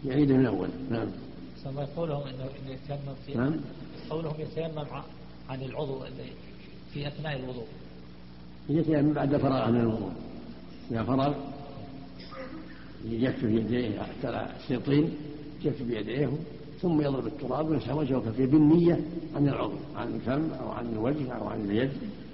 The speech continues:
Speaker 1: أو عن الرأس. نعم.
Speaker 2: ما يتيمم في أثناء الوضوء.
Speaker 1: نعم.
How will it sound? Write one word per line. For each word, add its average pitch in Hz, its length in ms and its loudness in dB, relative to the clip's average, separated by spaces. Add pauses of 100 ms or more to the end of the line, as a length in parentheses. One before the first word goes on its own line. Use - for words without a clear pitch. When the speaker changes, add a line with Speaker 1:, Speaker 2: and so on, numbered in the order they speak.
(160)
Speaker 1:
أو 113 100 -2
عن 120 140 0
الرأس. 120 340 -2 (180)
نعم. 120 100 -4 (160)
Speaker 2:
ما 151 100 -4
يتيمم 151 260 -4
في 143 160 -4
أثناء 135 220 -4
الوضوء. 127 280 -6 (260)
Speaker 1:
نعم. 139 180 4